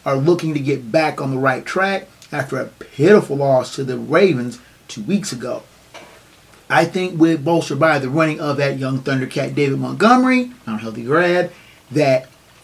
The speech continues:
the Lions will look a lot better on the road than the Chargers ever will at home. And why do I get the feeling there's gonna be a host of Lions fans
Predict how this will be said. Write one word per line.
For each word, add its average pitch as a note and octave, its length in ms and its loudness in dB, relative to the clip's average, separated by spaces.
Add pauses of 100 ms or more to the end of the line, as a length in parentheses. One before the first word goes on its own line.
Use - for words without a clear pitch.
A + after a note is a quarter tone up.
(360)
the D3+ 220 -2
Lions D#3+ 720 0
will C#3+ 240 4
look D3 400 2
a C3 100 -4
lot D3+ 320 2
better E3+ 320 6
on D#3+ 240 0
the C3 60 -6
road E3 540 2 (100)
than C#3 160 -2
the C3 40 -4
Chargers F3 440 4
ever C#3 200 -2
will B2+ 200 -2
at A2 60 -10
home. C3+ 400 -4 (460)
And C#3+ 160 -6
why D4+ 180 4
do E4+ 100 6
I D4 80 4
get B3 100 -2
the A3 80 -2
feeling F3 220 2
there's D#3+ 100 2
gonna D3+ 180 -2
be B2+ 80 -2
a A#2+ 80 -6
host F#3 360 0
of A#2+ 160 -6
Lions C#3+ 560 2
fans B2+ 420 -8